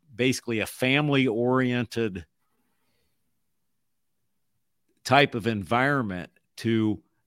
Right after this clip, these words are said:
a non-family oriented environment, which caused the destruction of the inner city family,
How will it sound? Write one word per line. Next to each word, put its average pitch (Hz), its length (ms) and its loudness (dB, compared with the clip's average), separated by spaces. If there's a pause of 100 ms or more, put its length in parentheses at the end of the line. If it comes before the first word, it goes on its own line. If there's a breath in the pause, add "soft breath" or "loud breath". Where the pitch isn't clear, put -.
a 120 140 -6
non-family 113 960 2
oriented 95 600 -6
environment, 87 580 -10 (100)
which 98 280 -8
caused 123 380 2
the 107 100 -6
destruction 120 800 -2
of 101 100 -6
the 101 140 -6
inner 117 240 -4
city 104 360 -4
family, 90 680 -10